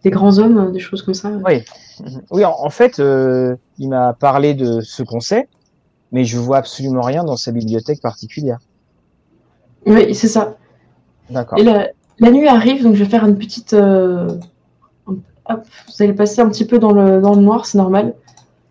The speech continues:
Speaker 1: Je vais allumer les lumières, hop. Donc je sélectionne toutes les lumières et hop, je les allume.
Speaker 2: Attends, là, c'est-à-dire, là aussi, tu sélectionnes les lumières qu'il y a sur les cartes ?
Speaker 1: Oui, et je vais mettre, euh, la lumière, en fait, avec, euh, lumière on.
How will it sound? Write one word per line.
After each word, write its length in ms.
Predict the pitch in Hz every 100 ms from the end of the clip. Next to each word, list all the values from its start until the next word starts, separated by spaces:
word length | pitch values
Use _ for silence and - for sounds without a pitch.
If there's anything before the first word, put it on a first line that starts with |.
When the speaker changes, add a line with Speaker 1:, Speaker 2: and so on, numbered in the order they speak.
| _ _ _ -
Speaker 1:
Je 120 | -
vais 80 | 196
allumer 280 | 196 220 226
les 140 | 202
lumières, 480 | 185 185 214 226 - -
hop. 240 | 214 - - _ - -
Donc 140 | 208
je 100 | 196
sélectionne 400 | 226 262 254 247
toutes 180 | - -
les 80 | 277
lumières 400 | 247 226 240 254 _ - _ _ _ _ _ _ -
et 120 | 247 -
hop, 200 | 262 -
je 140 | - -
les 120 | 208
allume. 200 | 196 214
Speaker 2:
Attends, 200 | 247 127 - _ - -
là, 100 | 156
c'est-à-dire, 380 | - 147 170 165
là 80 |
aussi, 320 | 151 - 214 214
tu 160 | -
sélectionnes 460 | - 185 185 - 185
les 80 | 156
lumières 340 | 165 196 196
qu'il 100 | -
y 40 |
a 20 | 143
sur 240 | - 147
les 80 | 131
cartes ? 520 | - 220 - - - _ _ _ -
Speaker 1:
Oui, 280 | 262 - -
et 60 | 220
je 120 | 214
vais 60 | 226
mettre, 260 | 240 233
euh, 180 | 233 208
la 140 | 208
lumière, 320 | 208 208 214 208
en 80 |
fait, 240 | 196 202 208
avec, 300 | 185 180 190
euh, 80 | 180
lumière 320 | 180 190 190
on. 220 | 202 202